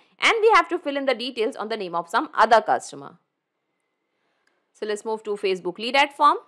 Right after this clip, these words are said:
and let us fill the details over here on the name of some other customer. Let's give the full name as Shikha Arya. Let's add her email address as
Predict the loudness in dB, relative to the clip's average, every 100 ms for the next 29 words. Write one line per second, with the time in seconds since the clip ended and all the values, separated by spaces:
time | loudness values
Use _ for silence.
0 | _ -2 2 4 2 0 -2 -2 -2 -2
1 | -2 0 -2 -2 -4 -6 _ -8 -6 -4
2 | -4 -6 -8 -4 -2 0 0 -2 -2 -8
3 | -8 _ _ _ -8 -6 -8 -8 -6 -4
4 | -2 -2 -2 -4 -6 -6 -14 -8 0 2
5 | 4 2 2 0 -4 _ _ _ _ _
6 | _ _ _ -6 -2 2 2 2 0 0
7 | -4 0 0 0 0 -4 -4 -2 0 -2